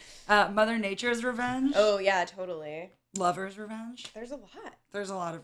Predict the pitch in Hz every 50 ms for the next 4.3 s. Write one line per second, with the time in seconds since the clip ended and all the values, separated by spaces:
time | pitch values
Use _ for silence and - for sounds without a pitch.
0 | - 147 143 143 _ - 143 - 160 156 165 214 208 214 214 233 233 226 226 226
1 | 233 - 240 226 226 - 208 202 190 196 196 196 208 220 190 160 147 _ - 80
2 | 85 85 - - 180 190 190 190 190 180 190 180 - - 170 175 175 - 180 170
3 | - _ _ 170 160 156 - 170 165 156 143 160 160 160 165 170 165 143 143 139
4 | 151 170 - 190 175